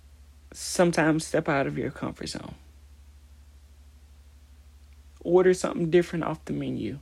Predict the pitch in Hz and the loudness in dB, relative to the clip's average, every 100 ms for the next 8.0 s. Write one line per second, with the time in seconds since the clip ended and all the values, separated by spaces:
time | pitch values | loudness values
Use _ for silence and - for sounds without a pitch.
0 | - - - - - - - - - - | -16 -20 -20 -20 -20 -20 -20 -20 -20 -20
1 | - - - - 139 151 165 175 170 156 | -20 -20 -20 -14 -6 0 2 4 4 2
2 | 160 - - - 160 - - - - - | 0 -4 -6 -6 -8 -12 -20 -20 -20 -20
3 | - - - - - - - - - - | -20 -20 -20 -20 -20 -20 -20 -20 -20 -20
4 | - - - - - - - - - - | -20 -20 -20 -20 -20 -20 -14 -4 0 0
5 | - - - - - - - - 202 185 | -4 -20 -20 -20 -20 -20 -20 -4 -2 0
6 | 180 180 165 - 165 165 170 156 160 165 | 0 0 0 0 0 2 0 0 0 0
7 | 156 151 139 123 - 151 - - - - | -2 -2 -2 -4 -4 -6 -10 -12 -16 -20